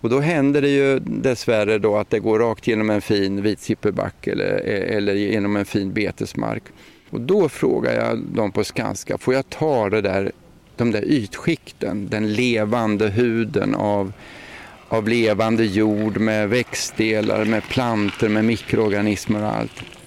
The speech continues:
Och så använda den som en duktig läkare gör när han transplanterar hud på en brännskadad människa. Så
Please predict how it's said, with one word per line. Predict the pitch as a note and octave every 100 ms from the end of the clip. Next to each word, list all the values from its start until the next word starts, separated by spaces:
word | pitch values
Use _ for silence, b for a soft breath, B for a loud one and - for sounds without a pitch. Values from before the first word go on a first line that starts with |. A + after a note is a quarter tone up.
| B B B B B B B - - -
Och | A#2
så | -
använda | - E3 D#3+ C#3 F3 G#3+ F#3
den | A#2 G#2 G#2+ -
som | - A#2+
en | B2 B2 A#2+
duktig | B2+ - C3
läkare | C#3 C3+ A#2+ - B3 G3+ E3+
gör | A2+ G2+ G#2
när | A#2 A#2
han | A#2 A2
transplanterar | A#2 A2+ - A2 A#2+ A2+ A2+
hud | D#3 D#3 G2+
på | A#2
en | G#2+
brännskadad | G#2 A2 G2 - G2+ G#2+ G#2+
människa. | G#2+ A#2+ D#3+ - - C3
Så | - C3+